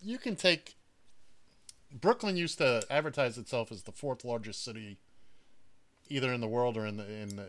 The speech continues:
in the U S. You can take, J-, and it was its own city for a long time. Uh,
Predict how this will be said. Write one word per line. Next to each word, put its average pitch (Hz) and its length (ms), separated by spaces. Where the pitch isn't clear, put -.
in 104 100
the 98 80
U 95 240
S. - 340
You 175 200
can 214 180
take, 165 460
J-, 151 180
and 160 140
it 131 60
was 170 240
its 117 160
own 104 180
city 95 280
for 90 340
a 110 40
long 117 300
time. 82 300
Uh, 101 340